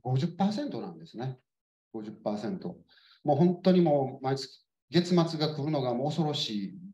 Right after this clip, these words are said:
し、本当にブローカーに取られるのは悔しいんですけれども、それしか方法がないと。十年前で言うと二十五パーセントから三十パーセントでしたけども、五十パーセント。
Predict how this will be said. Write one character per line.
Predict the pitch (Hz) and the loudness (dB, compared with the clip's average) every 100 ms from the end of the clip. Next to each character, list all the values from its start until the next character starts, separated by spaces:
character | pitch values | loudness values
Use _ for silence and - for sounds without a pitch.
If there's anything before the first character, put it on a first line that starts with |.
| _ _ | _ _
し、 | - - 113 95 - - | -10 -6 -4 -4 -8 -8
本 | 139 | -6
当 | 139 135 | 0 -2
に | 110 | -2
ブ | 123 | 4
ロ | 170 | 4
ー | 170 | 6
カ | |
ー | 117 | 2
に | |
取 | 113 | 2
ら | 127 | 0
れ | |
る | 120 | 0
の | - | 4
は | |
悔 | 208 202 | 6 8
し | - 127 | 6 0
い | |
ん | |
で | 104 98 | -4 -6
す | |
け | - | -6
れ | 95 | -4
ど | 95 | -4
も、 | 101 | -2
そ | - | 4
れ | 196 | 4
し | - | 4
か | 117 - - - - - _ | 2 0 -6 -16 -18 -20 _
方 | 165 156 | 2 4
法 | 147 | 4
が | 131 | 4
な | 113 | 0
い | 101 | -2
と。 | 92 - _ _ _ | -8 -14 _ _ _
十 | 123 165 190 | -2 4 6
年 | 185 | 8
前 | 190 190 | 8 6
で | 165 | 4
言 | 147 | 0
う | |
と | 151 | -2
二 | 165 143 147 | -2 -4 -6
十 | 135 | -4
五 | 117 110 | -2 0
パ | 120 | -2
ー | 113 | -2
セ | 117 | -4
ン | |
ト | 104 | -4
か | 98 | -4
ら | |
三 | 95 95 | -4 -4
十 | 98 | -6
パ | - 98 | -4 -2
ー | 92 | -2
セ | 107 | -2
ン | |
ト | 95 | -4
で | 87 | -6
し | - | -8
た | - | -12
け | |
ど | 95 | -10
も、 | 95 | -8
五 | 101 | -6
十 | 101 | -6
パ | 98 - 95 | -6 -2 -2
ー | |
セ | 98 | -2
ン | 90 | -6
ト。 | - - | -8 -16